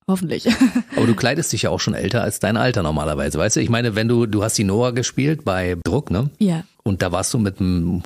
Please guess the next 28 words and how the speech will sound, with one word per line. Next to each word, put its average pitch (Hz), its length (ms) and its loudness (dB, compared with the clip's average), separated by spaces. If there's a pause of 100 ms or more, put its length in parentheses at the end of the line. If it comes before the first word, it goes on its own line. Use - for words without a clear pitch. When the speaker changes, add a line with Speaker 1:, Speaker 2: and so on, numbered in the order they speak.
(120)
Speaker 2:
Sweatshirt 143 520 0
unterwegs 135 440 0
oder 143 180 2
so, 135 200 2
also 95 260 0
mit, 107 280 0
mit 110 220 -2
normaler, 110 580 0 (240)
alterstypischer 131 600 2
Kleidung. 113 420 2
Und 120 280 -2
hier 120 160 0
bist 143 200 -2
du 123 60 0
so 107 120 2
mit 90 200 -2
Kostüm 135 520 0
und 90 300 -6
mit 80 320 -6
Bluse 101 440 0
und 78 320 -6 (520)
also 101 160 2
schon 135 360 4 (140)
<laughs> - 140 -14
deutlich 117 400 2
erwachsener, 135 420 -2
weißt - 200 -4
du? 214 120 0